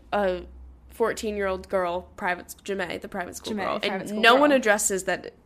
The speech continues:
Speaker 1: it's, like,
Speaker 2: The
Speaker 1: very
Speaker 2: actor is
Speaker 1: clearly,
Speaker 2: a
Speaker 1: the actor
Speaker 2: man.
Speaker 1: is very clearly, like, a thirty-year-old man, and he's just playing the main character.
Speaker 2: And he's, he, sh-, well, she, Jemay, is,
Speaker 1: Jemay.
Speaker 2: like, the it girl of the private school.
Speaker 1: Genuinely the it girl. And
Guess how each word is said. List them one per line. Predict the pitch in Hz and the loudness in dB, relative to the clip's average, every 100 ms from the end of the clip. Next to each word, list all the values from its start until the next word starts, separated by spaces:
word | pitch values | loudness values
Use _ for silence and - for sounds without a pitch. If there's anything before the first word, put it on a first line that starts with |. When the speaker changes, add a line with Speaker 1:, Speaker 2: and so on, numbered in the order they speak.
| _ | _
Speaker 1:
it's, | - | -4
like, | 196 | 0
Speaker 2:
The | 185 | 6
Speaker 1:
very | 240 | 8
Speaker 2:
actor | 240 240 - | 8 8 8
is | 233 | 8
Speaker 1:
clearly, | 208 214 | 8 4
Speaker 2:
a | |
Speaker 1:
the | 202 | 6
actor | 190 180 226 | 6 6 4
Speaker 2:
man. | 202 | 4
Speaker 1:
is | 247 | 2
very | 196 208 202 | 2 2 2
clearly, | 208 196 | -2 -2
like, | 196 190 | -2 -2
a | |
thirty-year-old | 185 - 220 196 190 190 185 | -6 -2 2 2 2 -2 -2
man, | 180 170 185 285 | -4 -4 -4 -8
and | - - - - | -10 -20 -16 -10
he's | 196 | -8
just | 190 | -8
playing | - 185 | -6 -4
the | 180 | -4
main | 175 185 | -6 -8
character. | - - - - | -10 -14 -12 -6
Speaker 2:
And | 226 220 214 | -2 -2 -4
he's, | - 240 226 214 - | -4 -2 -2 -4 -10
he, | - 269 | -6 -4
sh-, | 254 - - | -4 -6 -6
well, | 190 | -6
she, | 185 - 220 185 190 | -4 -6 -4 -2 -4
Jemay, | 202 208 202 180 - | -4 -2 -2 -4 -4
is, | 196 208 | -2 0
Speaker 1:
Jemay. | 190 | 0
Speaker 2:
like, | 196 185 | 0 -2
the | 196 - | -4 -2
it | 196 - | -2 -4
girl | 180 185 196 202 - | -8 -8 -10 -12 -8
of | 220 196 180 196 - _ _ | -4 -4 -6 -12 -20 _ _
the | 208 | -12
private | 190 - - | -10 -12 -12
school. | 214 - | -12 0
Speaker 1:
Genuinely | 277 262 254 240 220 | 6 6 4 0 -2
the | 202 202 | -2 -4
it | 110 - | -4 -4
girl. | - - - - _ _ _ _ _ _ - | -6 -6 -8 -20 _ _ _ _ _ _ -6
And | 185 175 185 | -4 -4 -8